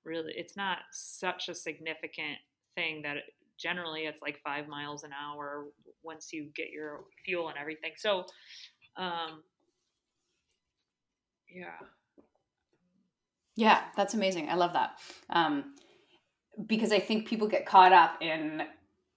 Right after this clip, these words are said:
Speaker 2: running with other people and Strava and all of these things. And I think that's kind of where inner injuries do happen. So, like, just the ultimate running your own race is kind of what you're doing.
Speaker 1: Totally. Yeah.
Speaker 2: So I have a few last questions.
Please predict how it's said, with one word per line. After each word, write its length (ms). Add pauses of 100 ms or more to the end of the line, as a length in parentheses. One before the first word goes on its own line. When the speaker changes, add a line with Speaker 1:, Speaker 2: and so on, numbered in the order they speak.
Speaker 2:
running 280
with 100
other 140
people 320
and 160
Strava 540
and 120
all 160
of 80
these 160
things. 320
And 80
I 60
think 140
that's 160
kind 180
of 80
where 100
inner 420
injuries 540 (240)
do 300
happen. 480 (600)
So, 440 (100)
like, 260 (120)
just 220
the 160
ultimate 400
running 220
your 120
own 120
race 280
is 80
kind 220
of 60
what 140
you're 80
doing. 320 (880)
Speaker 1:
Totally. 460 (300)
Yeah. 340
Speaker 2:
So 280 (800)
I 40
have 160
a 40
few 260
last 260
questions. 520